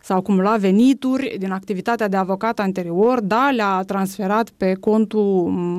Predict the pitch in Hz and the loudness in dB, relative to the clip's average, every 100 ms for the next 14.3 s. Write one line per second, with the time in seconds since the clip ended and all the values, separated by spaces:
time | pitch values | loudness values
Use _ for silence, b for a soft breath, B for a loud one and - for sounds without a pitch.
0 | 180 180 180 208 254 226 196 185 190 202 | -4 -2 0 2 4 2 0 -2 0 2
1 | 190 180 208 240 247 190 185 190 185 180 | 0 0 0 0 0 -2 -2 -4 -4 -2
2 | 185 180 - - - 233 247 254 247 B | -2 -2 -6 -6 0 2 2 0 0 B
3 | B - 202 - 208 190 214 208 202 180 | B -12 -8 -4 -4 0 2 4 2 4
4 | 269 262 214 196 196 214 190 190 196 208 | 2 2 -2 -2 0 0 -2 -4 0 0
5 | 208 196 175 170 185 170 220 233 - 190 | 0 0 -2 -4 -6 0 2 0 -2 -4
6 | 185 180 180 175 175 175 175 180 190 208 | -4 -4 -6 -6 -8 -4 -2 0 0 0
7 | 185 196 196 185 - _ _ - 185 190 | 2 0 -2 -4 -6 _ _ -2 0 2
8 | 220 214 214 196 247 208 B B B B | 2 0 0 0 0 -2 B B B B
9 | 208 214 220 214 247 269 269 240 240 247 | 0 2 2 2 2 2 2 0 0 0
10 | 247 233 - 202 196 180 - 226 196 196 | 0 0 -2 -2 -2 -4 -4 -6 -2 -2
11 | 196 247 262 240 196 - 220 208 214 202 | 0 0 2 2 0 0 -2 2 0 0
12 | 196 247 247 226 b b b 247 247 233 | 0 2 2 0 b b b 0 0 2
13 | 247 247 208 170 - _ - 190 220 226 | 0 2 0 0 -10 _ -12 -4 0 2
14 | 185 175 - | 0 -4 -10